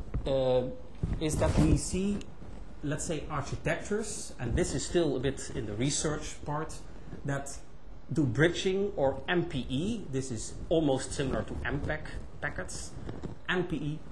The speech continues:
routing on board. Now, why would you do that? Uh, the example is here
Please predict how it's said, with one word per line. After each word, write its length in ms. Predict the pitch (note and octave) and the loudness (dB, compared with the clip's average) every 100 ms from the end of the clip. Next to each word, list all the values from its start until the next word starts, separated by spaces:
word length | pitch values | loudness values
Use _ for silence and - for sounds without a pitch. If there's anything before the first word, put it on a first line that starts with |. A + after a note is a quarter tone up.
| - B2 | -2 4
routing 460 | F3 E3+ D#3+ D#3 - | 4 4 0 0 0
on 220 | D3 C3 | 2 2
board. 280 | G#2 F2+ F2 - - - - B2 - | 0 -2 -4 -8 -8 -10 -4 -2 0
Now, 140 | G#2+ | 0
why 460 | A#2 B2+ D#3+ F3 C3 - B2 | 4 8 10 10 6 4 2
would 180 | A#2+ | 2
you 80 | G2+ | 2
do 160 | A2 D#3 | 6 8
that? 240 | D#3+ D#3+ - - - - | 10 8 4 -4 -6 -2
Uh, 380 | A#2 A#2 A2+ | 0 0 0
the 100 | A#2 | 2
example 480 | A#2+ A#2 C#3 C#3 G#2+ | 4 6 6 4 0
is 120 | G#2+ | 0
here 320 | B2 C#3 D3+ | 4 6 6